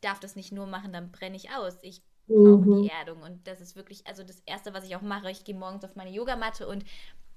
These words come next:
Speaker 1: hab mir diesen Roller auch gemacht mit, ähm, On Guard
Speaker 2: Mhm.
Speaker 1: und, ähm, creme mir damit auch erstmal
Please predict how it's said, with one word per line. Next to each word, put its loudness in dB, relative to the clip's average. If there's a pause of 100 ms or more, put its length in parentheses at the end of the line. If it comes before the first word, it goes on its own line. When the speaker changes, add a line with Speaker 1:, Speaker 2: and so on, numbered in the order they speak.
(120)
Speaker 1:
hab -16
mir -10
diesen -10
Roller -2
auch -8
gemacht -10
mit, -12
ähm, -12 (140)
On -12
Guard -10 (500)
Speaker 2:
Mhm. 8
Speaker 1:
und, -18
ähm, -14
creme -18
mir -16
damit -16
auch -20
erstmal -20